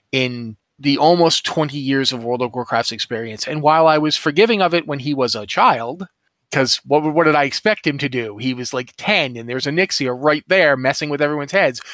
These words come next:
Was he supposed to take her out? He was ten. He's not ten anymore. And he has done either nothing or the worst possible thing every time he makes a decision.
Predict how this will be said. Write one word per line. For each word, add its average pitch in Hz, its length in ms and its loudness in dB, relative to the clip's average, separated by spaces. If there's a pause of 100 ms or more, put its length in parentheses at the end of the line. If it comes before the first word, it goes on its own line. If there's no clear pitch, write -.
(160)
Was - 140 -2
he 151 160 -2
supposed 151 440 2
to 151 60 -10
take 143 260 -2
her 135 140 0
out? 175 240 2
He 139 140 -6
was 127 260 -6
ten. 131 480 -4 (360)
He's 190 220 -2
not 233 200 0
ten 214 240 0
anymore. 117 480 -8 (380)
And 160 200 -2
he 180 180 -8
has 156 320 -2
done 160 520 0 (420)
either 247 320 6
nothing 247 640 0 (360)
or 196 180 4
the 170 80 2
worst 165 400 0
possible 185 460 2
thing 131 380 -2 (320)
every 220 320 0
time 175 440 2
he 156 160 -2
makes 147 260 -2
a 151 60 -8
decision. 117 520 -6